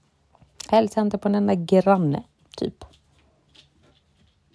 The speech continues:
Det, vad spelar hennes C V för roll då?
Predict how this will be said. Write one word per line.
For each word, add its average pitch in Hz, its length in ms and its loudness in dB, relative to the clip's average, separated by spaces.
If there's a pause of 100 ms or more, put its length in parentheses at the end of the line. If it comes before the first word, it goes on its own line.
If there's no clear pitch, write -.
(760)
Det, 233 540 2 (1400)
vad 214 260 0
spelar 214 320 2
hennes 220 300 0
C 240 220 0
V 185 120 -2
för 190 120 -4
roll 180 180 -2
då? 208 180 -2